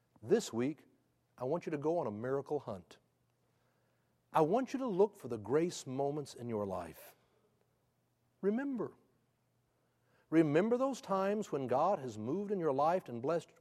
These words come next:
you in ways you could never have imagined. For when you remember, the God, the unseen creator of the universe,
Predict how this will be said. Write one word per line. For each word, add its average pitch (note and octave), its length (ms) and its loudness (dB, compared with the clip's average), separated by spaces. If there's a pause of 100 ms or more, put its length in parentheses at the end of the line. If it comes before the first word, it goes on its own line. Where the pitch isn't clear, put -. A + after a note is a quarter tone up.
(140)
you E3 280 -4
in A2 180 -6
ways D#3 320 0
you C3 60 -6
could A#2 200 -8
never C#3 260 -4
have C#3 140 -8
imagined. B2+ 600 -6 (1600)
For D#3+ 180 4
when F3+ 240 -2
you F#3+ 160 0
remember, B2+ 760 -2 (1300)
the A#2+ 120 -2
God, C#3+ 440 0
the B2 200 -2
unseen D#3 500 0
creator C#3+ 480 2
of C#3 60 0
the D3 80 2
universe, C3+ 680 2